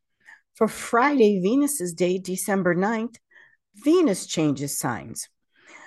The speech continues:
Venus leaves Sagittarius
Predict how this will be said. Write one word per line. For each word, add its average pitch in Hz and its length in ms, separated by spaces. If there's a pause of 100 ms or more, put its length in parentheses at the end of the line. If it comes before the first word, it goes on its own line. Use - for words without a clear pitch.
(140)
Venus 220 520 (100)
leaves 196 640 (500)
Sagittarius 190 1120